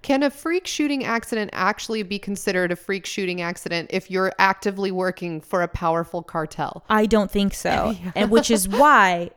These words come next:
Speaker 2: Elio, his brother, offered Adolfo Constanzo half of his family's drug proceeds in exchange for his criminal contacts and supernatural protection for his family.
Speaker 1: Damn. So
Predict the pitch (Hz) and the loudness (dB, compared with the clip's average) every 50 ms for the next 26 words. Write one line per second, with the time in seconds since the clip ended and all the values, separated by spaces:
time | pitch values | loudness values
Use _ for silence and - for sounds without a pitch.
0 | - - 247 277 277 240 202 175 170 170 185 185 208 202 185 - 220 226 247 240 | -6 -4 -2 0 2 4 4 4 4 2 2 2 0 -2 0 2 4 4 4 4
1 | 220 185 170 170 175 - - - - - - - - - - 220 220 233 - - | 4 2 0 -2 -4 -8 -14 -20 -20 -20 -20 -18 -4 2 4 4 4 4 4 2
2 | 302 311 311 - - 262 226 226 214 220 220 220 220 214 - 220 208 - - 202 | 2 2 2 2 2 2 4 4 4 4 4 2 0 2 2 0 0 0 0 0
3 | 190 185 190 180 185 175 175 165 165 - - - - - - - - - - 208 | 0 0 0 0 0 0 0 0 -2 -6 -12 -20 -20 -18 -14 -10 -8 -4 -2 0
4 | 208 214 247 277 285 - - - - 240 226 208 220 247 226 - - - 220 214 | 4 4 4 4 2 0 -2 0 2 2 2 4 4 4 4 2 2 0 2 2
5 | 208 208 208 202 196 - - - 190 202 196 196 196 - - - 202 196 196 - | 2 2 2 2 0 -2 -4 -2 2 2 2 2 2 0 0 4 4 4 4 2
6 | - - 170 156 156 - - - - 202 190 185 - - - - 208 196 196 196 | -2 -6 -6 -6 -8 -8 -6 -4 -2 -2 0 0 0 0 2 2 2 2 2 0
7 | - - 208 208 214 208 - - - 208 196 196 190 185 175 - - 185 175 170 | -2 0 0 0 0 0 -2 -2 0 2 2 4 2 2 0 -2 -4 -4 -2 -2
8 | 180 - 190 160 165 180 - - - - 180 196 190 - - - 214 196 - 190 | -2 -2 -2 -4 -4 -4 -6 -8 -8 -6 -4 -4 -4 -4 -2 -2 -2 0 0 0
9 | 185 180 165 175 - - 180 170 - 185 180 - - 160 - - - 165 165 - | 0 0 -2 -2 -2 -4 -4 -4 -4 -6 -8 -6 -8 -8 -8 -8 -8 -8 -8 -8
10 | - - 185 190 - - - - - - - - 233 226 208 _ _ _ _ _ | -8 -10 -10 -10 -12 -12 -10 -10 -10 -8 -8 -10 -10 -10 -12 _ _ _ _ _
11 | _ _ _ _ _ _ _ _ _ _ - 208 180 170 170 - - - 202 - | _ _ _ _ _ _ _ _ _ _ -8 -6 -6 -6 -6 -10 -10 -12 -16 -16
12 | - - - - - - - 269 247 247 240 - | -18 -20 -18 -14 -6 0 2 4 4 6 4 4